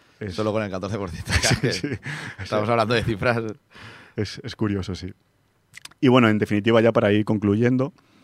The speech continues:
Speaker 1: pese a toda esta singularidad, ¿no?, que estamos viendo a nivel étnico, cultural, lingüístico, religioso, que, bueno, hacen de la India como, como vemos, un, un sitio, bueno, un país muy interesante, ¿no?, de, de estudiar. Y pese a ser también, pues,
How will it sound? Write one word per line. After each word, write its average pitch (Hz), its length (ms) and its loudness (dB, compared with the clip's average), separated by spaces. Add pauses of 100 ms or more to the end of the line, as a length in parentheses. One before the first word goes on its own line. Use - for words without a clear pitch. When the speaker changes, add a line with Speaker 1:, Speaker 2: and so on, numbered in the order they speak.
(280)
Speaker 1:
pese 113 200 0
a 110 60 4
toda 127 200 6
esta 131 440 0
singularidad, 107 640 0
¿no?, 113 100 -4
que 95 100 -8
estamos 98 340 -4
viendo 98 220 0
a - 20 0
nivel 95 280 -2
étnico, 104 380 0
cultural, 104 480 0
lingüístico, 98 560 -2
religioso, 104 680 -2 (540)
que, - 80 2
bueno, 104 220 4
hacen 107 180 0
de 107 100 2
la 98 120 2
India 101 180 0
como, 95 380 -6 (300)
como 92 180 -8
vemos, 92 260 -6
un, 95 320 -8 (180)
un 101 160 -16
sitio, 98 300 -10
bueno, 95 220 -10
un 92 120 -8
país 95 220 -2
muy 104 120 -2
interesante, 98 460 -2
¿no?, 107 120 -4
de, 92 260 -6
de 117 140 -4
estudiar. 101 440 -2 (560)
Y 147 80 -2
pese 117 220 2
a - 20 0
ser 127 160 2
también, 127 360 4 (160)
pues, - 240 -12